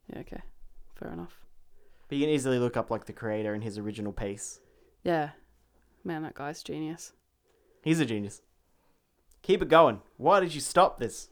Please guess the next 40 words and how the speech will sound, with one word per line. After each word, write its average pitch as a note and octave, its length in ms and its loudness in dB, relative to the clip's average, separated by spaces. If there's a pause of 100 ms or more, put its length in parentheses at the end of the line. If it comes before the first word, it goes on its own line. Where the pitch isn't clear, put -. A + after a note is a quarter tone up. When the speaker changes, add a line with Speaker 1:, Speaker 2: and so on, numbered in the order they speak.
(120)
Speaker 2:
<laughs> - 140 -20
Speaker 1:
Mm. F#3 340 0 (1400)
Or G#3 80 0
make C4 200 2
some E4 160 6
new C#4 120 6
shit. - 280 -2
Like, F3+ 180 -8
make G3+ 160 -4
something E3+ 300 -4
else. F3+ 340 -8
Speaker 2:
Well, F#3+ 200 0
they, G#3 340 4 (100)
yeah, A#3 120 2
they A3+ 120 2
are. F3+ 160 -2
I'm C#3 80 -6
waiting G3+ 220 0
for A#2 180 -2
it. - 80 -10 (140)
Speaker 1:
Yeah. F#3+ 180 -6 (100)
Oh, G#3+ 200 8
yeah, D#3 100 -2
right. F3+ 180 0
Yeah, F#2 120 -6
of - 100 -10
course. D#3+ 180 -4 (140)
Speaker 2:
<laughs> A3+ 140 8 (680)
Speaker 1:
<laughs> C#4+ 40 10
We C#4 80 4
were B3 100 8
just A#3+ 180 6
talking F#3+ 300 2
about F3+ 280 -2
that. - 260 -4 (520)
Oh, D4 680 -2
that E3+ 100 2
would E3 80 0
be E3 80 -10
sick. - 320 -8